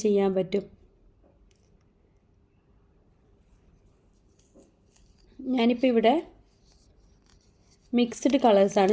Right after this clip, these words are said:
ചൂസ് ചെയ്തത് കേട്ടോ. അതായത് ഇങ്ങനെ ഇതുപോലെ അങ്ങ് ലോക്ക് ചെയ്ത് ലോക്ക് ചെയ്ത് കൊടുക്കണം. ഓക്കെ, പക്ഷെ ലോക്ക് ചെയ്യാൻ വലിയ പണിയൊന്നുമില്ല. നമുക്കിത്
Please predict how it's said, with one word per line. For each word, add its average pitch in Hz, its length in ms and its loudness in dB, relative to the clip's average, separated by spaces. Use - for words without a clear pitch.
ചൂസ് 285 240 -2
ചെയ്തത് 175 280 0
കേട്ടോ. 185 180 -2
അതായത് 262 320 2
ഇങ്ങനെ 262 220 2
ഇതുപോലെ 214 360 0
അങ്ങ് 220 240 -2
ലോക്ക് 214 240 -2
ചെയ്ത് 233 220 2
ലോക്ക് 196 180 -4
ചെയ്ത് 190 220 -2
കൊടുക്കണം. 233 340 -2
ഓക്കെ, 247 200 -6
പക്ഷെ - 260 -8
ലോക്ക് 247 200 2
ചെയ്യാൻ 262 280 2
വലിയ 247 220 4
പണിയൊന്നുമില്ല. 233 560 2
നമുക്കിത് 254 300 0